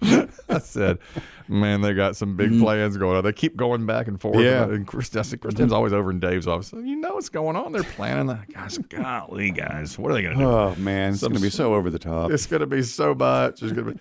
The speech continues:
Speaker 2: Mm-hmm.
Speaker 1: Well, it turns out when I did get my thirtieth anniversary cake, Chris Tim wasn't even in the room.
Speaker 2: Nope.
Speaker 3: <laughs> I didn't know it was happening. I kind of, I,
Speaker 1: Mm.
Speaker 3: I, I will say this.
Speaker 1: Mm.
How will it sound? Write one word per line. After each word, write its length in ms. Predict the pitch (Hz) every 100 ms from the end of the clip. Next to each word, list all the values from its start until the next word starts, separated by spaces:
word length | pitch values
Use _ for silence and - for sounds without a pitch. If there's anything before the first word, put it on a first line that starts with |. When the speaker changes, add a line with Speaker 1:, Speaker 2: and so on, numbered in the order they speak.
| _
Speaker 2:
Mm-hmm. 160 | 143 117
Speaker 1:
Well, 160 | 143 147
it 80 |
turns 260 | - 175 147
out 180 | 147 131
when 100 | 120
I 120 | 117
did 340 | 113 147 165 120
get 140 | 95
my 120 | 95
thirtieth 560 | 92 104 95 92 85 - -
anniversary 640 | 101 92 90 90 - 82
cake, 460 | - 143 123 - _ -
Chris 160 | 135
Tim 220 | 135 123 117
wasn't 240 | 127 123
even 160 | 120 120
in 60 |
the 60 | 117
room. 260 | 107 92 82 -
Speaker 2:
Nope. 240 | 143 147 -
Speaker 3:
<laughs> 80 | - 330 - - - 508 494 494 466 415 - -
I 40 |
didn't 140 | 202 139
know 80 |
it 20 | 135
was 100 | 160
happening. 380 | 170 - 85 - - - 240 - _ 254 - - - - - - 294 -
I 80 | 175
kind 540 | - - 240 311 320
of, 140 | 214 - _ - 160 202 - _ - - _ - - -
I, 140 | 175 202
Speaker 1:
Mm. 60 |
Speaker 3:
I, 60 | 160 156
I 40 |
will 120 | 180
say 160 | 175 170
this. 360 | 113 80 - -
Speaker 1:
Mm. 380 | 127 143 123